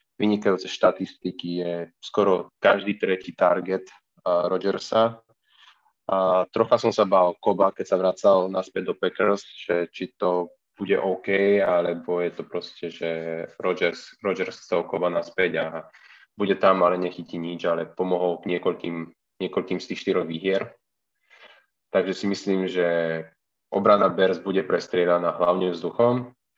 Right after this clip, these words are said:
aj keď Dillon mal minulý, minulé kolo skvelý zápas. A takže, takže za mňa takto. Na druhej strane ešte, a, Fields ma baví. Akože je to ďalší divízny, divízny super, ale že ten,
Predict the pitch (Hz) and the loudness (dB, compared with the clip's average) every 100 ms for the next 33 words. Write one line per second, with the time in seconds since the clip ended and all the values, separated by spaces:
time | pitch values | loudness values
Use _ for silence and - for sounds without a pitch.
0 | _ _ _ _ 92 90 87 - 90 - | _ _ _ _ 0 2 2 -2 -2 -4
1 | - 92 95 95 92 87 87 85 90 92 | -12 -4 -2 2 0 4 4 2 0 -2
2 | 92 87 - - 101 95 87 - 95 85 | -2 -2 -8 -10 -4 -2 -2 0 -2 -2
3 | - 90 90 90 85 - 104 107 - _ | -2 0 0 4 2 4 4 4 -2 _
4 | _ _ _ _ _ _ _ _ _ _ | _ _ _ _ _ _ _ _ _ _
5 | - - 85 85 85 87 - 90 87 87 | -6 0 2 2 0 -4 -2 -2 0 0
6 | 85 - _ 98 87 90 92 98 95 - | -4 -8 _ -4 -2 -2 0 0 -2 0
7 | 92 - 113 120 120 _ 92 92 110 113 | 0 0 2 2 2 _ 0 2 6 4
8 | 101 101 98 95 - 95 92 - _ - | 4 0 0 -2 -4 -2 0 -2 _ -2
9 | 85 82 80 - 117 107 98 90 90 85 | 0 2 -2 0 2 4 2 4 0 0
10 | 78 - - 90 87 85 - - - 98 | -10 -10 -6 -4 0 -2 -4 -8 -8 -6
11 | - - - 98 98 - 90 90 92 92 | -4 -2 4 6 4 0 -6 -4 -6 -8
12 | - - - 95 95 90 82 80 95 92 | -12 -14 -8 -6 -6 -10 -12 -2 0 0
13 | - 82 82 80 85 87 87 85 | 0 -2 -4 -8 -6 -6 -6 -10